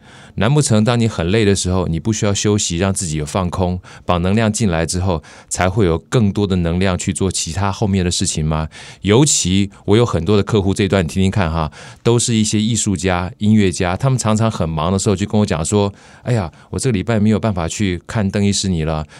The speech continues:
邓医师就跟他说，“所以你要放弃自己休息跟充电的机会，让你下次的表现没有办法如你预期吗？”我一听完之后就被打醒了。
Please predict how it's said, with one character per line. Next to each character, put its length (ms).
邓 100
医 60
师 160
就 120
跟 120
他 160
说 300
，“所 220
以 160
你 140
要 120
放 220
弃 180
自 160
己 140
休 260
息 300
跟 120
充 220
电 160
的 80
机 220
会， 280
让 140
你 80
下 240
次 120
的 120
表 220
现 380
没 120
有 80
办 140
法 120
如 160
你 140
预 140
期 240
吗？” 140
我 120
一 20
听 180
完 120
之 100
后 40
就 60
被 60
打 200
醒 240
了。 200